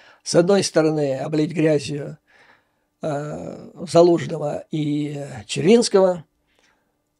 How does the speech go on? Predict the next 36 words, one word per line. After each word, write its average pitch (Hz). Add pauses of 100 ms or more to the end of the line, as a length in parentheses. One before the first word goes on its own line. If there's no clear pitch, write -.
Ну, 220
бог 208
с -
ним, 151
там, 147
что -
Украина 170
это 143
так, 151
между 156
прочим, 147
это -
вопрос 143
уже 127
десятый, 208
по-моему, 170
для 147 (340)
тех, -
кто -
сливал 147
эту 139
информацию. 143 (440)
Но 156
надо 170
Зеленского 170
как-то 147
так 147
вот 147
выгородить. 143 (760)
Что 220
сделать? 165
То 151
есть -
и 233
утопить 208
Залужного, 151